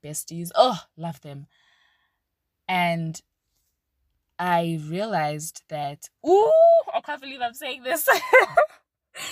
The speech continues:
But, um, I realized that when I was speaking to them, I was telling them what was going on with me, ne?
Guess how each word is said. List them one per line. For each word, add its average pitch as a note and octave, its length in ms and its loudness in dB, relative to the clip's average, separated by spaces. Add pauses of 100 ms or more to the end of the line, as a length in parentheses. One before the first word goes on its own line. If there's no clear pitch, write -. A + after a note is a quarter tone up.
(460)
But, B3 400 2
um, G3 440 -4 (200)
I A3 180 -8
realized F3+ 540 -8
that D#3 300 -12 (140)
when E3+ 200 -6
I F3 60 0
was E3+ 100 -2
speaking F#3+ 280 -10
to G3 100 -14
them, F#3+ 140 -6
I D#3+ 80 -4
was D#3 100 -8
telling D#3+ 360 -6
them C#3+ 280 -16
what D#3 160 -10
was D3 120 -10
going C3+ 220 -14
on C3 120 -12
with - 180 -18
me, D3 180 -18 (120)
ne? D3+ 220 -6